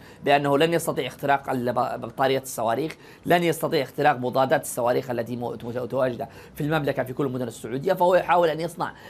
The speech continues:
هذا النصر. أنا أعتقد أنه تعبير عن ضعف أكثر ما هو تعبير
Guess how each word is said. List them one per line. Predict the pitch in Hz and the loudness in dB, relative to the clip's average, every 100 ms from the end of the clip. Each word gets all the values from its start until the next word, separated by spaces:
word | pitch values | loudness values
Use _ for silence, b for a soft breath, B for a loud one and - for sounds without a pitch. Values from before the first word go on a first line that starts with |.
| B | B
هذا | - 185 180 | 2 4 4
النصر. | 143 139 135 147 | 2 0 0 2
أنا | 180 | 2
أعتقد | 180 160 185 165 | 2 2 2 2
أنه | 180 185 | 2 0
تعبير | 175 185 156 196 | 2 2 4 4
عن | 147 160 | 4 2
ضعف | 147 156 - | 2 0 0
أكثر | 180 - 156 | -6 -4 -2
ما | 151 | 2
هو | 160 | 2
تعبير | 156 135 131 165 160 | 2 -2 2 0 0